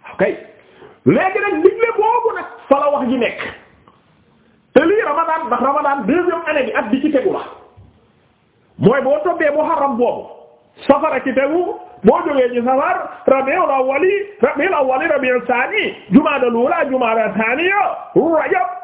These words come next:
Sha'bana, Ramadana ñu door a farataal weeru koor. Ca ñaareelu at ma.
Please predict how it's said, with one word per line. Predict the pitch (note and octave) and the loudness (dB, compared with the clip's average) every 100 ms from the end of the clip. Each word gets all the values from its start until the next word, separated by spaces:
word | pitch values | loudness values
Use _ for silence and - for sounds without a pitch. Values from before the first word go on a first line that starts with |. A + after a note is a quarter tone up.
| - | -14
Sha'bana, | - D#5+ F5 - - F#4 G4 D4+ G4 A#4 G4+ - - - | 0 2 2 -2 -2 0 0 0 0 0 -2 -4 -8 0
Ramadana | D3 A#3 C5 F4+ D#4 C4+ B3+ C4 | 2 4 2 -2 -2 -2 0 0
ñu | A#3 | 2
door | A3 G#3 | 2 2
a | G3+ | 0
farataal | G#3 G#3 F#3+ E3 | 0 0 0 2
weeru | D#3 C3+ | 2 0
koor. | - - - - - - _ _ - - _ - | 0 0 -2 -8 -16 -20 _ _ -20 -20 _ -2
Ca | |
ñaareelu | B3 D#4+ B3 A3+ F#3+ | 0 0 -2 0 0
at | D3 A#2 | 0 -6
ma. | - | -12